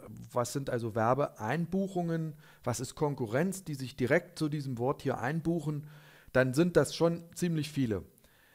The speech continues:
Wenn ich zurückgehe in meine Tabelle, dann soll ich hier anzeigen oder reinschreiben, wie viele Anzeigen gibt es, die könnte ich jetzt zählen. Ich mache das aber eher nach dem Bauchgefühl und verteile das flächenmäßig.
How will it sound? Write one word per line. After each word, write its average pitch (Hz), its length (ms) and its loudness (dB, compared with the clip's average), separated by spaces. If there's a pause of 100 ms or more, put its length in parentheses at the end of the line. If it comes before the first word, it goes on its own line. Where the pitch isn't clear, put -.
Wenn 131 160 -4
ich - 220 -10
zurückgehe 160 500 2
in 139 80 0
meine 127 240 2
Tabelle, 147 500 4
dann 127 240 0
soll 135 160 0
ich 131 100 -6
hier 131 140 -2
anzeigen 127 800 -2
oder 104 120 -4
reinschreiben, 107 580 -4
wie 180 100 -2
viele 170 280 0
Anzeigen 156 640 2
gibt 165 300 0
es, 170 180 -2
die 113 120 -10
könnte 151 240 0
ich - 80 -10
jetzt - 280 -2
zählen. 180 480 2 (360)
Ich - 100 -8
mache 170 180 6
das 143 160 2
aber 135 180 0
eher 135 140 2
nach 131 160 2
dem 123 100 -4
Bauchgefühl 147 600 0
und 127 120 -6
verteile 123 540 2
das 120 240 0
flächenmäßig. 131 960 -2